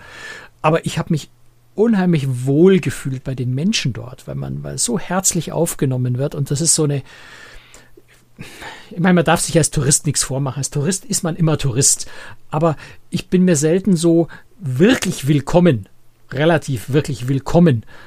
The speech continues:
äh, vorgekommen wie dort. Na, du hast ja oft an Touristenorten, spürst du das. Die, die, die heißen dich vordergründig willkommen und hintergründig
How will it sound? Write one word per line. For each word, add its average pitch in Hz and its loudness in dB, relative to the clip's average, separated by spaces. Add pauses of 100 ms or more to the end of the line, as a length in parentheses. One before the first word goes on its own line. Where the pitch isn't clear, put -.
(140)
äh, 151 -8
vorgekommen 143 2
wie 131 -4
dort. 135 -6
Na, 139 -2
du 156 4
hast 196 2
ja - 0
oft - 0 (380)
an 143 -8
Touristenorten, 143 -2 (100)
spürst - 0
du 143 2
das. - -6
Die, 139 -6
die, 135 -12
die 156 -16 (580)
heißen 185 2
dich 156 -4
vordergründig 165 2
willkommen 151 -2
und 147 -6
hintergründig 143 -2